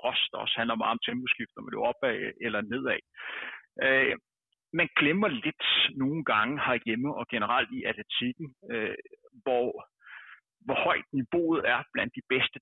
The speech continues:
danske løbere på, på tre tusind, øh, forhindring. Øh, Ole Hesselbjerg for eksempel, som er den bedste danske forhindringsløber, i hvert fald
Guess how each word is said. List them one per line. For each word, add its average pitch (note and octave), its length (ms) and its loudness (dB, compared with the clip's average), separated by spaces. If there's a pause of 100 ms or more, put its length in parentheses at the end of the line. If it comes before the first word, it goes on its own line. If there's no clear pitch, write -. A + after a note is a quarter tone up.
danske A2+ 260 0 (120)
løbere A#2+ 440 -2
på, A#2+ 80 -4 (180)
på A2 60 -6 (120)
tre B2 100 0 (140)
tusind, - 320 -10 (140)
øh, G#2+ 500 -2 (180)
forhindring. - 460 -2 (320)
Øh, A2 300 4 (140)
Ole C3 240 2
Hesselbjerg - 520 0 (100)
for G#2+ 100 -4
eksempel, - 400 0 (140)
som A2 120 2 (160)
er G#2 80 4 (280)
den G2+ 100 0 (240)
bedste D3 260 2 (120)
danske A#2 320 0
forhindringsløber, A#2+ 760 0 (420)
i - 60 -20
hvert B2 280 2
fald C3 180 -2